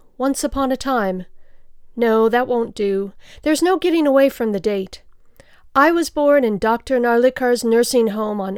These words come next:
August fifteenth, nineteen forty-seven. And the time? The time matters, too. Well then, at night. No, it's important to be more, on the stroke of midnight,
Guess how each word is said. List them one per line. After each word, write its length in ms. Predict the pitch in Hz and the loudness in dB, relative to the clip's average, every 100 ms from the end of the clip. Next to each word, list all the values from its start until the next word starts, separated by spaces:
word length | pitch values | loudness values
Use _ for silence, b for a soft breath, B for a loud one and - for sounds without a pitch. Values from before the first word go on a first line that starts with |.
| - | -6
August 380 | 226 247 262 - | -4 -4 -6 -6
fifteenth, 640 | 269 - - 262 262 - - | -8 -6 -6 -6 -8 -14 -8
nineteen 480 | 202 226 262 240 226 | -4 -4 -4 -6 -4
forty-seven. 720 | 226 226 214 214 190 180 170 b b b b - | -4 -4 -6 -6 -6 -8 -12 b b b b -6
And 140 | 220 | -2
the 60 | 202 | -2
time? 500 | - 427 - 302 330 - - - - - - | -2 -2 -2 -6 -10 -16 -20 -20 -20 -20 -16
The 80 | 196 | -10
time 280 | - 262 302 | -4 -2 -2
matters, 420 | 226 196 180 - | -4 -6 -8 -10
too. 380 | - 254 220 190 - - _ - - - - | -10 -8 -8 -10 -18 -20 _ -20 -20 -20 -2
Well 240 | 269 262 240 | 4 6 4
then, 340 | 214 190 180 - - _ - - 269 | 0 -4 -8 -14 -20 _ -20 -6 -4
at 120 | 285 | -2
night. 420 | 277 233 - - - - - - - - | -2 -2 -6 -16 -20 -20 -20 -20 -20 -8
No, 300 | 226 233 208 | -2 0 0
it's 200 | 208 - | -4 -4
important 440 | 277 294 349 339 311 | -4 -4 -4 -4 -4
to 80 | |
be 160 | 285 277 | -4 -2
more, 460 | 269 247 240 233 - b b b b b b - - - - | -2 -2 -2 -4 -8 b b b b b b -20 -20 -12 2
on 140 | 269 285 | 4 4
the 80 | |
stroke 540 | 269 - - 302 349 403 | 0 -4 2 4 4 0
of 160 | 370 | 0
midnight, 580 | 247 226 180 185 185 - | 2 2 2 -2 -4 -8